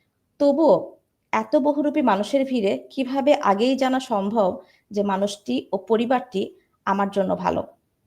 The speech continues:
এটি সম্ভব হলেই হয়তো বিয়ের ভয় কাটানো সম্ভব হয়ে যেত।"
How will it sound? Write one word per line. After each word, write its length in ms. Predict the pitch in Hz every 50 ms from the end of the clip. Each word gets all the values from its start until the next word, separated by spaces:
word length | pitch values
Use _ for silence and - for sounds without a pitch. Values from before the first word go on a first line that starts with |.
| _ _ _ _ _ _ _ _ _ _ _ _ _ _ -
এটি 120 | 208 208 220
সম্ভব 480 | - - 214 190 196 208 233 240 226 - - 226
হলেই 240 | 202 214 240 269
হয়তো 480 | 262 269 277 269 269 269 214 294 - - - - _ _ _ -
বিয়ের 360 | 185 190 226 240 247 247 233
ভয় 340 | 233 - 214 214 196 220 320 - - - -
কাটানো 320 | 214 196 - 190 196 208
সম্ভব 360 | 208 - 202 185 185 190 185
হয়ে 240 | 185 185 185 165 165
যেত।" 220 | - - - -